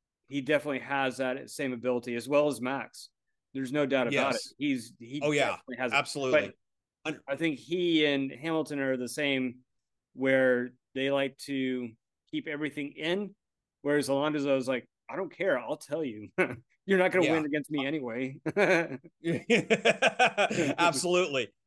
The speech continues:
Speaker 2: Yeah. All right, so we're gonna take, we're gonna pump the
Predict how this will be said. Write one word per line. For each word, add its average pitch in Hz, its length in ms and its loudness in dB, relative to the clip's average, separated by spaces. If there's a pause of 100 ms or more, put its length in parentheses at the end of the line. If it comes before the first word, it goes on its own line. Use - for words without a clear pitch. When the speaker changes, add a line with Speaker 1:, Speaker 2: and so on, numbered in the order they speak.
(180)
Speaker 2:
Yeah. 147 280 2 (1040)
All 226 100 8
right, 190 220 8
so 196 120 4
we're 233 160 4
gonna 285 160 4
take, 226 240 0
we're 208 80 -2
gonna 202 280 -4
pump 214 220 -2
the 160 120 -4